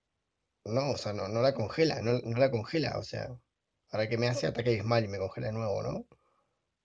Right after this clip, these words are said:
Bueno, no, no. Sigue el plan, sigue el plan, solo que un turno más tarde.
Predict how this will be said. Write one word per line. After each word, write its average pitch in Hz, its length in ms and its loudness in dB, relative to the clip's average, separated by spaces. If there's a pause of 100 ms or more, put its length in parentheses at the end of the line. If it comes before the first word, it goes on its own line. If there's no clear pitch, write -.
(3500)
Bueno, 110 340 -2
no, 104 360 -2
no. 117 480 -4 (1120)
Sigue 131 180 4
el 117 80 2
plan, 110 400 -2
sigue 117 160 4
el 110 80 2
plan, 98 280 -2
solo 110 220 -4
que 104 80 -4
un 107 120 -4
turno 101 280 -4
más 95 220 -6
tarde. 98 440 -2